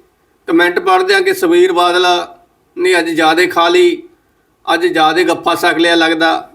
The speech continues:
ਇਹ ਲੋਕਾਂ ਦੇ ਕੁਮੈਂਟ ਪੜ੍ਹਦੇ ਆ, ਲੋਕਾਂ ਦੀ ਗੱਲ ਦੱਸਦੇ ਆ, ਫਿਰ ਲੋਕ ਤੁਹਾਡਾ ਮਜ਼ਾਕ ਉਡਾਉਂਦੇ ਨੇ। ਇਹ ਪਤਾ ਨਹੀਂ ਰੱਬ ਨੂੰ ਕਿ ਤੁਸੀਂ ਖਾਂਦੇ ਹੋ ਕਿ ਨਹੀਂ ਖਾਂਦੇ, ਕੀ ਕਰਦੇ ਹੋ। ਤੇ ਵੀਡੀਓ ਚੰਗੀ ਲੱਗੀ ਸ਼ੇਅਰ ਕਰ ਦਿਓ, ਕਿਉਂਕਿ ਆਪਾਂ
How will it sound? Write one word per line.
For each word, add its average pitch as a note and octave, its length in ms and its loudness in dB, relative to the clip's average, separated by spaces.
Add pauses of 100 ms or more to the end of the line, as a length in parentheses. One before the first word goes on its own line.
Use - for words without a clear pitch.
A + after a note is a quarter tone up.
(100)
ਇਹ - 60 -10
ਲੋਕਾਂ F3+ 380 0
ਦੇ F#3 100 0
ਕੁਮੈਂਟ F3 320 0
ਪੜ੍ਹਦੇ E3+ 400 -2
ਆ, F3+ 300 0
ਲੋਕਾਂ E3+ 340 -2
ਦੀ F3 140 2
ਗੱਲ E3+ 180 0
ਦੱਸਦੇ D#3 320 0
ਆ, F#4 160 -2 (520)
ਫਿਰ F#4 140 2
ਲੋਕ - 300 2
ਤੁਹਾਡਾ F3 280 0
ਮਜ਼ਾਕ D#3 460 0
ਉਡਾਉਂਦੇ D#3+ 360 -2
ਨੇ। F3+ 280 -2 (160)
ਇਹ F3 100 0
ਪਤਾ E3+ 300 -4
ਨਹੀਂ F#3 180 4
ਰੱਬ E3 220 0
ਨੂੰ F#3 360 2 (460)
ਕਿ - 80 -2
ਤੁਸੀਂ - 280 -2
ਖਾਂਦੇ - 340 0
ਹੋ F4+ 40 0
ਕਿ F#4 100 0
ਨਹੀਂ F#4 200 2
ਖਾਂਦੇ, E4+ 340 0
ਕੀ F4+ 280 2
ਕਰਦੇ E4 360 -2
ਹੋ। F4 340 -2 (2000)
ਤੇ F#4 280 2
ਵੀਡੀਓ F4+ 760 0 (360)
ਚੰਗੀ F4+ 280 0
ਲੱਗੀ F#4+ 260 -2
ਸ਼ੇਅਰ F#4+ 280 2
ਕਰ F#4+ 200 0
ਦਿਓ, F#4 280 0
ਕਿਉਂਕਿ G4 440 0
ਆਪਾਂ F#4 640 0